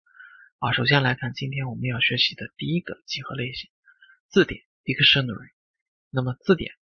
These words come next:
它比较特殊，我们以往学习的啊，上节课学习的，或者说其他的集合类型，基本上都是一个集合存储着一系列的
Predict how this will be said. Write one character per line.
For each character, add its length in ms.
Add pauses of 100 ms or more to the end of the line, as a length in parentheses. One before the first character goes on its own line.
(120)
它 240
比 160
较 140
特 180
殊， 320 (140)
我 140
们 200 (320)
以 180
往 240 (140)
学 240
习 160
的 80
啊， 80 (160)
上 220
节 120
课 200
学 160
习 180
的， 100
或 140
者 120
说 120
其 180
他 280 (100)
的 540
集 160
合 120
类 200
型， 240
基 160
本 100
上 160
都 100
是 160
一 60
个 140
集 180
合 220
存 200
储 200
着 180 (160)
一 120
系 280
列 400
的 240